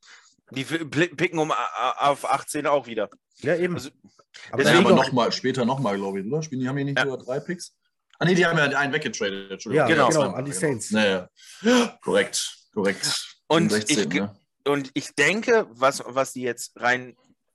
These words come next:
Speaker 1: rein jetzt strategisch machen würden, wäre, dass sie sagen: Okay, sechzehn und siebzehn, ähm, die Chargers und die Saints nehmen auf jeden Fall keinen Linebacker. Ähm,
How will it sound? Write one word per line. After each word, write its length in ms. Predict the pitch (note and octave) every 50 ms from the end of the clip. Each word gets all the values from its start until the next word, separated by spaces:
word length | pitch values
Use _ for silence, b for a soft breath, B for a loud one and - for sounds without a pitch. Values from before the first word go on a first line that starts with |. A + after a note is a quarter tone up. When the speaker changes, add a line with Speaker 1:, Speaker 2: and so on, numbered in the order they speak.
| _ -
Speaker 1:
rein 480 | G2 G2+ G2+ A2+ A#2 A#2+ B2 A#2+ A#2+
jetzt 460 | A2+ A2+ A2+ G#2+ - - - - - _ -
strategisch 640 | - - - G#2+ A#2 - - F#3+ B3 A#3+ F#3 B2 -
machen 300 | A#2 A2 G2+ G2 A2 G#2 G2+
würden, 280 | A2 A#2 C3 E3+ F#3+ B B B B B
wäre, 300 | B A#2+ C#3+ D#3 D3+ E3
dass 180 | D3 C#3 C#3 C3+
sie 80 | - C3
sagen: 360 | A#2 A#2+ C3+ C3+ D3 D#3 D#3
Okay, 320 | C3+ A#2 - D3 D3 D#3 D3
sechzehn 560 | B2 A2+ C#3 D3+ D3 - - - E3 D#3 D3+
und 160 | C3+ C3 B2
siebzehn, 440 | - C#3 C#3 - - - D#3 D3+ C#3+ B B B B B B B _ -
ähm, 540 | C3 C3+ C3+ C3 C3 C3+ C#3 C3+ B2+ A#2+ _ _ _ -
die 100 | B2+ B2
Chargers 460 | - D#3 D3 D3 D#3 D3+ D#3 D#3+ D3 C#3
und 140 | C#3 B2+
die 60 | C3+ B2+
Saints 420 | - - D3 C#3 D3 D3 C#3 -
nehmen 200 | C#3+ C#3+ C3+ C3+
auf 140 | B2+ A#2 -
jeden 280 | B2 C3+ D3 D3+ D#3+
Fall 200 | - - C3+ A#2+
keinen 300 | A2+ - B2+ A#2+ A#2+ A#2+
Linebacker. 560 | A#2+ A#2+ C3 F3+ F#3 B2 G2+ F2+ - A2+ D3+ - _ _ _ _ _ _ _ _ _ _ _ _ _ _ B B B B B B B B B B B B B _ -
Ähm, 600 | C#3 D3+ D3 C#3+ C#3 C3+ C#3 C#3 C3+ C#3 C3+ B2+